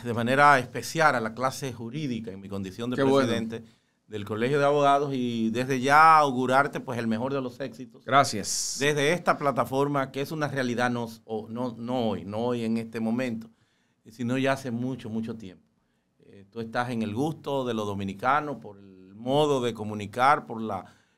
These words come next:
Speaker 1: la certidumbre
Speaker 2: Bien.
Speaker 1: y, por qué no, la firmeza con que ha venido siempre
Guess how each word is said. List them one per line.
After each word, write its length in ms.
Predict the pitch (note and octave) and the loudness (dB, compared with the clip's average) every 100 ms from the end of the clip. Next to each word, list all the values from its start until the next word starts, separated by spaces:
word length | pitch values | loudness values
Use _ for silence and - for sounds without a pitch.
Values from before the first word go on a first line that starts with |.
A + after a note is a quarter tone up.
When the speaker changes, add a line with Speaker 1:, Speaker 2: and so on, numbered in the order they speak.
| _ _ | _ _
Speaker 1:
la 180 | G#2 G2+ | -8 -8
certidumbre 1120 | C3+ B2+ - A#2+ C#3+ F#3+ G3 D#3+ D3+ C#3+ C3 | -6 -8 -8 -10 -4 -2 -2 -2 0 0 0
Speaker 2:
Bien. 100 | B2 | -4
Speaker 1:
y, 40 | |
por 180 | A#2 A2+ | -4 -6
qué 140 | C#3 | -4
no, 100 | C#3+ | -2
la 140 | D3 C3+ | -2 -2
firmeza 560 | C3+ A#2+ C3+ C#3+ C3+ | -6 -4 -2 -2 -4
con 160 | A2 A2 | -8 -10
que 60 | B2 | -8
ha 40 | |
venido 320 | A#2+ A#2+ A#2 | -8 -8 -8
siempre 380 | A2 A2+ A2 A2+ | -8 -8 -8 -10